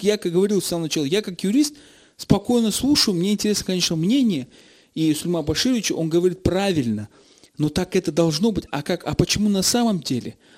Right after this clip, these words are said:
А на самом деле потому, что нет легитимности, нет неуважения. Почему Джамата мы в-, в-,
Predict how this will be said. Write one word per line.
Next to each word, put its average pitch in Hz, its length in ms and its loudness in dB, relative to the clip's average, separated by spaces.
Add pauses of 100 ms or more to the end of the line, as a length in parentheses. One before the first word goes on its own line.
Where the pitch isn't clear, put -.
А 135 100 -2
на 170 80 0
самом 262 220 4
деле 254 160 4
потому, 208 280 -2
что - 140 0
нет 214 200 2
легитимности, 190 580 0
нет 190 260 0
неуважения. 180 520 2 (300)
Почему 226 580 4 (300)
Джамата 180 600 2
мы 156 260 0
в-, 135 680 -4
в-, 131 120 -6